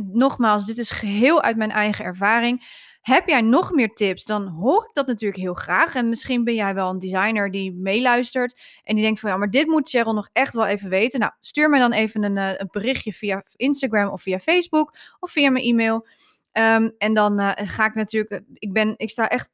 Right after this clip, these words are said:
open voor dat soort dingen, dus ik ben heel erg benieuwd hoe jij dat zou aanpakken. En ook als je geen designer bent, hè, en je denkt van, "Oh, maar dit is echt interessant. Heb je hier wel eens aan gedacht?" Let me know. Vind ik echt onwijs leuk. Ik hou ervan als mensen denken van,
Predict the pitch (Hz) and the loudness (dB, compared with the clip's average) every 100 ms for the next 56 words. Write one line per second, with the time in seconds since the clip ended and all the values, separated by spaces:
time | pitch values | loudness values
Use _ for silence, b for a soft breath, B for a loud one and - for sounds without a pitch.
0 | _ - 339 370 285 269 262 254 240 240 | _ 4 4 4 2 0 0 0 2 2
1 | 233 220 208 196 262 269 240 233 220 214 | 0 0 2 4 6 6 2 0 -2 0
2 | 202 202 226 214 - 180 180 175 180 175 | 0 2 0 -2 -4 -4 -4 -4 -6 -4
3 | 226 392 _ _ _ _ - - 226 269 | -4 -4 _ _ _ _ -12 -2 2 4
4 | 302 294 - 302 285 240 202 196 185 190 | 2 -2 2 4 4 2 -2 -2 -4 0
5 | 214 311 B B B 220 233 240 240 226 | 0 -2 B B B 0 2 2 0 -4
6 | 220 294 262 202 208 - 214 - 214 208 | 2 2 4 2 -2 -4 -6 -4 -6 -6
7 | 208 269 202 208 208 226 359 233 185 175 | -2 -2 -2 -2 2 4 4 2 -2 -6
8 | 175 175 170 185 _ b b b b _ | -6 -6 -6 -6 _ b b b b _
9 | 220 269 480 359 320 427 - - - 339 | 2 2 4 4 6 4 2 -2 -4 -2
10 | 320 359 370 349 349 294 349 320 220 233 | 0 0 0 0 0 -2 -2 -2 -4 -4
11 | 240 349 370 294 269 262 277 269 247 269 | 0 2 2 -2 -2 0 -2 -2 -4 -4
12 | - 262 254 | -4 -4 -4